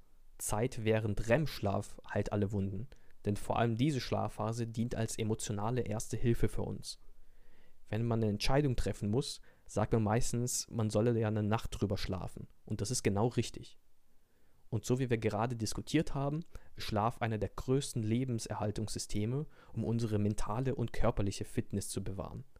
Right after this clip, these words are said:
Schlaf gehört allen, es ist kostenlos und es ist schmerzfrei. Was Besseres könnte man sich wünschen, oder? Okay, das war jetzt eine Menge Informationen. Und hier mache ich jetzt mal einen kurzen Schnitt und beende den,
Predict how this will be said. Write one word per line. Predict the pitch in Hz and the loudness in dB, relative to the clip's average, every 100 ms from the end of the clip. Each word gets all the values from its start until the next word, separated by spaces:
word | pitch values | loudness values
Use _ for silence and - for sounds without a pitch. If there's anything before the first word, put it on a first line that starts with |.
| - - - - - | -20 -20 -20 -20 -10
Schlaf | - 107 110 143 | -2 2 2 2
gehört | 117 104 98 | 2 2 2
allen, | 117 147 190 208 - - | 0 0 0 -4 -12 -8
es | 117 | -4
ist | 104 - | -2 -2
kostenlos | 143 151 - 139 143 165 - | -2 -2 -2 -2 -2 -2 -6
und | - 107 | -4 -4
es | 104 | -4
ist | 117 | -4
schmerzfrei. | - 101 101 - - - - - - - - - | -2 -2 -2 -4 -10 -12 -14 -18 -20 -20 -20 -4
Was | - 147 | 0 2
Besseres | - 135 - 127 - | 4 4 4 0 0
könnte | 113 117 | 0 0
man | 104 | 0
sich | 107 113 - | -2 -4 0
wünschen, | 98 - - | 0 -2 0
oder? | 98 190 - - - - - - - - - - - - - | 2 2 -2 -14 -16 -16 -18 -20 -20 -20 -20 -20 -20 -12 -2
Okay, | - 135 113 95 - - - - - - | 0 2 2 0 -4 -16 -16 -16 -12 0
das | 113 - | 0 4
war | 117 | 4
jetzt | 123 - | 4 2
eine | 101 | 2
Menge | 98 101 160 143 | 4 4 4 4
Informationen. | - 110 101 - 98 104 160 - - - - - - - - - | 2 2 0 0 0 0 0 -2 -4 -10 -18 -20 -10 -8 -4 2
Und | 120 | 2
hier | - 147 | 4 4
mache | 135 120 | 4 2
ich | - | -2
jetzt | - - - | -2 -2 0
mal | 107 | 2
einen | 104 | 2
kurzen | - 113 - 101 | 2 0 0 -4
Schnitt | - - - | 0 0 -2
und | - 120 | -2 -2
beende | 113 110 127 113 | 0 2 2 2
den, | 104 | 0